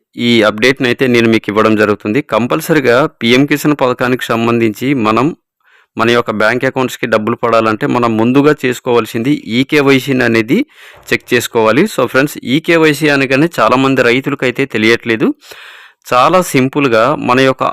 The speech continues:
ఆధార్ కార్డు నెంబర్ ఉపయోగించుకొని ఈకేవైసీని అనేది మన మొబైల్లోనే మనమైతే కంప్లీట్ చేసుకోవచ్చును.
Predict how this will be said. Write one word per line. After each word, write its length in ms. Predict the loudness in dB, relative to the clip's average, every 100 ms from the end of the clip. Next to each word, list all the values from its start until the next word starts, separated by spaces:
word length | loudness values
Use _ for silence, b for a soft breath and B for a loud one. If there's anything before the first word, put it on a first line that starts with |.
| 2
ఆధార్ 360 | 4 4 4 0
కార్డు 260 | 0 -2 -2
నెంబర్ 280 | 0 2
ఉపయోగించుకొని 760 | 0 0 0 0 -2 -4 -2 0 -2 -4
ఈకేవైసీని 640 | -2 0 2 0 0 -2 0
అనేది 260 | 0 0 0
మన 220 | 0 0
మొబైల్లోనే 640 | 2 2 2 4 2 2
మనమైతే 500 | 0 -2 -2 -2 -4
కంప్లీట్ 440 | -6 -6 -4 -4 -4
చేసుకోవచ్చును. 760 | -6 -6 -4 -4 -4 -8 -16